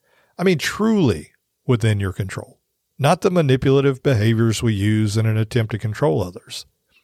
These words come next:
The only things within your control are your words, your thoughts, and your actions. That's it. Everything else is an illusion of control. Even when we influence other people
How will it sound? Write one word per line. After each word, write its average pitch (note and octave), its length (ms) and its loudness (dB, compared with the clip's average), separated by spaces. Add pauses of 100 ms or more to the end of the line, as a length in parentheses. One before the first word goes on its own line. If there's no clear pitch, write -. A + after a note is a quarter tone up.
(300)
The C#3+ 200 -8
only F3 300 2
things D3 380 0
within A2 260 0
your C3 120 0
control G2 600 -8 (580)
are G#2 140 0
your G2+ 280 2
words, G#2+ 580 -6 (580)
your A2 320 0
thoughts, - 600 -4 (600)
and A2 160 0
your G#2+ 120 2
actions. - 600 -8 (600)
That's F#3 220 0
it. B3+ 180 -4 (840)
Everything D#3+ 600 0
else B2 560 -2
is A#2 200 0
an A2 120 -2
illusion B2 800 0 (100)
of G#2+ 240 -4
control. F#2 460 -10 (720)
Even G3+ 320 2
when D3 140 2
we C#3 120 4
influence C3 600 0
other G2+ 180 0
people G#2 440 -4